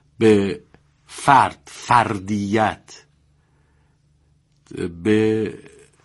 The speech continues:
تهی شدن و تنها شدن بیشتر اشاره می‌کنه.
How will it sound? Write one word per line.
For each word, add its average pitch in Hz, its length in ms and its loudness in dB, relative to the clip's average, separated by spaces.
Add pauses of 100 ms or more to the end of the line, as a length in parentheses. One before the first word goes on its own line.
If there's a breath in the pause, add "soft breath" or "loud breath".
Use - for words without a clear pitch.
(520 soft breath)
تهی 143 320 2
شدن 147 400 0
و 180 40 -2
تنها 123 580 -4
شدن 113 600 -6 (1080)
بیشتر 110 360 -4
اشاره 92 400 -10
می‌کنه. 82 380 -16